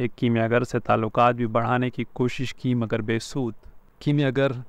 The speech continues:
दरअसल बहुत ही अजीब तबीयत के मालिक होते हैं, खुद गर्ज और हासिद और इल्म को अपनी ज़ात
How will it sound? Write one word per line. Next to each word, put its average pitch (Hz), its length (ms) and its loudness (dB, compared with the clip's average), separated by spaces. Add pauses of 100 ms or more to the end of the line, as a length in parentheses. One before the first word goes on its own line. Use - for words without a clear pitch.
दरअसल 127 680 0
बहुत 120 400 -2
ही 143 160 -8
अजीब 135 360 -2 (120)
तबीयत 123 360 -2
के 117 140 -6
मालिक 110 340 -2
होते - 340 -4
हैं, 107 300 -4 (680)
खुद - 200 -2
गर्ज 120 420 2
और 110 180 0
हासिद 117 480 0
और 110 200 0
इल्म 120 260 -2
को 123 140 -4
अपनी 120 260 -4
ज़ात 117 280 0